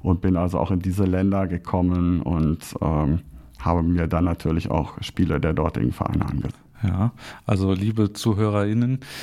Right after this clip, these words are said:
Speaker 2: ähm, wenn Sie mal Tipps für den Ö P N V in irgendwelchen Städten brauchen, in entlegene Gegenden, Herr Prehn steht zur Verfügung, <laughs> so wie ich das sehe. Das ist ja schon auch, äh, immer eine Leistung, sich sozusagen in jeder Stadt zurechtzufinden.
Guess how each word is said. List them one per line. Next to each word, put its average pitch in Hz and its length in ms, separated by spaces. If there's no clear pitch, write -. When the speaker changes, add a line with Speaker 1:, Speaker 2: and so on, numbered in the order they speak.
Speaker 2:
ähm, 107 340
wenn 107 200
Sie 107 100
mal 101 220
Tipps - 300
für 104 120
den 107 160
Ö 110 120
P - 140
N 98 180
V 110 420
in 104 120
irgendwelchen 104 480
Städten 113 440
brauchen, 104 400
in 107 120
entlegene 107 520
Gegenden, 113 340
Herr 101 120
Prehn 104 340
steht 98 340
zur - 180
Verfügung, 110 540
<laughs> - 20
so 143 200
wie 120 160
ich 120 120
das 110 260
sehe. 104 240
Das 110 160
ist - 160
ja 123 100
schon 139 300
auch, 135 360
äh, 131 540
immer 131 160
eine 123 140
Leistung, 120 400
sich 104 180
sozusagen 110 480
in 107 60
jeder 113 240
Stadt - 260
zurechtzufinden. 120 1040